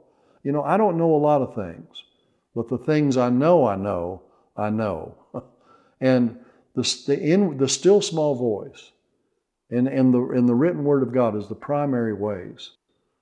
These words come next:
that he'll speak to us, he'll lead us. You know, I'm gonna be sharing more along these lines, especially in the area of,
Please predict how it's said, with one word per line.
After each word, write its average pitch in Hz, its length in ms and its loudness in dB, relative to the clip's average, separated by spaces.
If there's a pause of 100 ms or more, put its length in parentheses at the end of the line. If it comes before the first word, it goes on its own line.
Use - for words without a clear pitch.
that 104 140 -10
he'll 107 140 -4
speak 117 380 -6
to 110 200 -4
us, - 200 -16 (340)
he'll 110 180 -2
lead 101 240 -4
us. - 300 -16 (460)
You 123 100 -2
know, 127 80 0
I'm 165 160 0
gonna 143 140 2
be 131 120 2
sharing 135 540 0
more 123 560 0 (420)
along 123 400 2
these 120 220 2
lines, 123 320 0
especially 131 840 -2 (460)
in 123 140 2
the 123 120 2
area 131 480 4
of, 113 340 -4